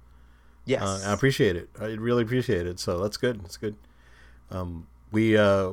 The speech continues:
Speaker 2: we definitely needed it. Um, given, given the,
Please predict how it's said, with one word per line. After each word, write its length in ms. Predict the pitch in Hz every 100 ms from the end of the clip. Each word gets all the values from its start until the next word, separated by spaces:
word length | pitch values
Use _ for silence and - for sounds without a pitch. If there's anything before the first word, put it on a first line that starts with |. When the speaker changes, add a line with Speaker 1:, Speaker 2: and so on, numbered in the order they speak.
| 107
Speaker 2:
we 280 | 104 117 107 120 -
definitely 540 | 117 117 147 127 127 120
needed 300 | 123 110 95
it. 180 | 85 - _ _ _
Um, 460 | 107 95 92 80 82 - - - - - - 139 110 131 120
given, 340 | 120 113 117
given 320 | 101 110 113 107
the, 180 | 104